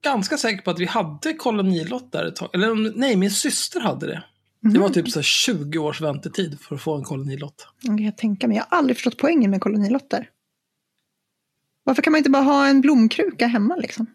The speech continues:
Speaker 2: Eller på
Speaker 1: Nej,
Speaker 2: balkongen
Speaker 1: men
Speaker 2: om
Speaker 1: man
Speaker 2: man har
Speaker 1: vill
Speaker 2: en sån.
Speaker 1: påta i jorden, liksom, och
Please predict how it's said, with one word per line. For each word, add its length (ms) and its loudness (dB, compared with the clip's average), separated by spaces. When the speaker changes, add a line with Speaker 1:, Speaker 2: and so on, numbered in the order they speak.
Speaker 2:
Eller 140 4
på 100 0
Speaker 1:
Nej, 180 -2
Speaker 2:
balkongen 320 4
Speaker 1:
men 120 6
Speaker 2:
om 60 6
Speaker 1:
man 0 -
Speaker 2:
man 120 4
har 20 2
Speaker 1:
vill 100 4
Speaker 2:
en 80 2
sån. 100 -4
Speaker 1:
påta 340 2
i 120 4
jorden, 540 0
liksom, 420 -6
och 260 -6